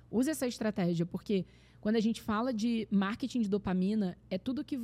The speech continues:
que mexe com o nosso córtex pré-frontal, que é o que nos diferencia das outras espécies,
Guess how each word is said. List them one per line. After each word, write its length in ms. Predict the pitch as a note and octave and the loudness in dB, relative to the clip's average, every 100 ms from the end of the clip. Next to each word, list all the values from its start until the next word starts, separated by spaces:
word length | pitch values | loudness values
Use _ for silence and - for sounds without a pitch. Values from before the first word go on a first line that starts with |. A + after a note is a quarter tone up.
| A3+ | -8
que 120 | - A#3+ | -2 2
mexe 400 | G#3+ A#3 C4+ B3 | 2 2 -4 -4
com 220 | B3 A#3+ | -2 0
o 40 | |
nosso 300 | A#3 G#3+ A#3+ | 0 0 -4
córtex 520 | A3 G#3 G#3+ A3 G#3+ | -2 -2 -2 -6 -8
pré-frontal, 760 | - G#3 G#3 A3 G#3+ G3+ F#3+ G3 - - - | -6 -4 -4 -2 -4 -2 -2 -4 -6 -20 -6
que 80 | A3 | -2
é 60 | |
o 60 | G#3 | 0
que 140 | B3 | 0
nos 140 | A#3 G#3 | 0 2
diferencia 640 | A#3 B3 A#3+ A#3+ - B3 | 0 -2 -2 -2 -4 -4
das 180 | A#3+ A3+ | -2 -2
outras 280 | A#3 A#3 | -2 -2
espécies, 640 | A#3 C4 - G3+ G3 - | -2 -4 0 2 2 -2